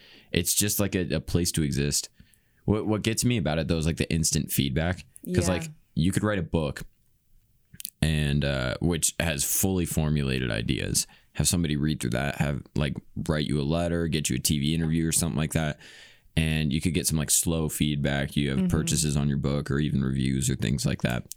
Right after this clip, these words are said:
Speaker 1: Or maybe not. Maybe you would just write the book, publish it if it were, like,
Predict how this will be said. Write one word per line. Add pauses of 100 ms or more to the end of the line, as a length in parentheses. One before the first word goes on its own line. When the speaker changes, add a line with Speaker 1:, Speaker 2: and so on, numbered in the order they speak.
(280)
Speaker 1:
Or
maybe
not.
Maybe
you
would
just
write
the
book,
publish
it
if
it
were,
like,